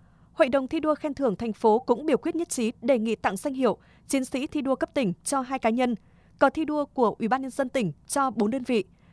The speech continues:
bằng khen của Chủ tịch Ủy ban Nhân dân tỉnh cho sáu đơn vị và ba mươi mốt cá nhân và huân chương lao động hạng nhì trao trường mầm non Quang Trung.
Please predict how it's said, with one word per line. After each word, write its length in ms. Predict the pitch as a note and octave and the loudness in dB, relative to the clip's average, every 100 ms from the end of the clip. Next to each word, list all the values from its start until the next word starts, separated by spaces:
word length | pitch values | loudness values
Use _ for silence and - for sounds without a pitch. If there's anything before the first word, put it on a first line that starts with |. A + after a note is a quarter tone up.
| _ | _
bằng 220 | A3+ C4+ B3+ | 2 2 2
khen 260 | D#4 D4 | -4 -4
của 220 | - B3+ | -2 -2
Chủ 160 | F#3+ G#3+ | 0 0
tịch 180 | - A#3 | -2 -4
Ủy 160 | A3+ | -2
ban 140 | G#3+ C#4 | -2 -2
Nhân 100 | C4 | -2
dân 180 | C#4 B3+ | -4 0
tỉnh 220 | C4 E3 - _ | -2 -2 -6 _
cho 200 | - C4 | -2 -2
sáu 180 | - A3 | 0 -2
đơn 140 | C4 | -2
vị 200 | B3+ B3 - _ _ - | 0 -2 -2 _ _ -6
và 240 | A3 C4 B3+ | 0 0 2
ba 120 | - | 2
mươi 100 | D4+ | 2
mốt 180 | D#4 F4+ | 0 0
cá 80 | A#3+ | 0
nhân 300 | B3+ C4+ B3+ - _ _ | 2 0 -2 -6 _ _
và 180 | G#3 C#4 | 0 0
huân 220 | B3 D4 | 0 -2
chương 260 | C4+ D4+ C#4+ | -4 -4 -2
lao 100 | D4 | 0
động 160 | B3+ - | -2 -2
hạng 140 | - A3 | -6 0
nhì 260 | A3+ G#3+ - _ - | 2 2 -2 _ 0
trao 140 | D4+ | 0
trường 300 | - B3+ G#3+ | 2 0 0
mầm 140 | A3 | -2
non 140 | A3 C4 | -2 -2
Quang 220 | - B3+ | 0 0
Trung. 240 | - B3 | 2 0